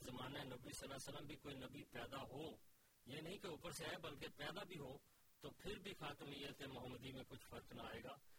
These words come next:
یہ ہے اصل، اے، عقیدے اور سچے عقیدے جو حضرت صلی اللہ علیہ وسلم کی دونوں تشریحات یا دونوں اقوال کو پوری طرح سچا ثابت کرتے ہیں، آپس میں ان میں تناقض نہیں چھوڑتے۔ ورنہ حضرت صلی اللہ علیہ وسلم ایک طرف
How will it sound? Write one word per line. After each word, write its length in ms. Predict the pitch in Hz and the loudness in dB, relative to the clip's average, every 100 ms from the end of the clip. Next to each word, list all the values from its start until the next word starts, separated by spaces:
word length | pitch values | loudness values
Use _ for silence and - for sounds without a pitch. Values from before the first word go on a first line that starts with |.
| - - | -10 -8
یہ 260 | - 143 180 | -2 0 2
ہے 160 | 160 | 4
اصل، 380 | 143 135 - 139 135 - | 4 4 2 0 -2 -4
اے، 140 | 123 117 113 110 110 110 107 104 - | -2 0 0 -2 -2 -2 -2 -4 -4
عقیدے 520 | 123 - 123 - 143 - - - - - | -6 -4 -2 0 0 0 -6 -16 -18 -6
اور 180 | 120 113 | -2 0
سچے 400 | - 185 - 185 | 0 0 2 2
عقیدے 420 | 135 131 117 131 - - - - | 2 0 0 -2 -2 -10 -18 -14
جو 280 | - 131 127 | -4 -2 2
حضرت 360 | 127 135 131 131 | 2 2 2 0
صلی 120 | 127 | 0
اللہ 200 | 123 135 | 0 0
علیہ 0 | |
وسلم 180 | 135 123 | -2 -2
کی 120 | 127 | -4
دونوں 360 | - 147 156 | 0 0 0
تشریحات 680 | 147 - 117 123 123 117 127 - - - - | 0 -2 -2 -2 0 2 0 -4 -18 -18 -6
یا 160 | 120 123 107 | 0 0 2
دونوں 280 | 151 165 151 | 0 2 2
اقوال 600 | 131 127 123 131 151 - | 2 0 0 2 2 0
کو 220 | 131 123 | 0 -2
پوری 260 | - 131 | -2 -4
طرح 200 | - 127 | -2 -2
سچا 280 | 127 131 175 | -2 -2 -2
ثابت 360 | - 151 165 - | 0 0 -2 -2
کرتے 240 | 156 175 | -2 0
ہیں، 160 | - - - - - - | 0 -2 -6 -8 -8 -2
آپس 380 | 127 - 147 147 | 0 0 0 0
میں 100 | 139 | 2
ان 220 | 131 131 | 2 0
میں 120 | 131 - | -2 -2
تناقض 420 | 123 120 120 123 | -2 -2 0 -2
نہیں 220 | 120 117 | -2 -2
چھوڑتے۔ 380 | 113 117 104 - | -4 -4 -4 -4
ورنہ 640 | - - - - - 101 | -4 -6 -10 -14 -12 -6
حضرت 120 | 120 127 | -2 0
صلی 40 | |
اللہ 120 | 123 | 0
علیہ 80 | 123 | 0
وسلم 300 | 123 135 127 | 0 -2 -2
ایک 200 | 127 - | -2 -2
طرف 220 | 139 139 | -2 -2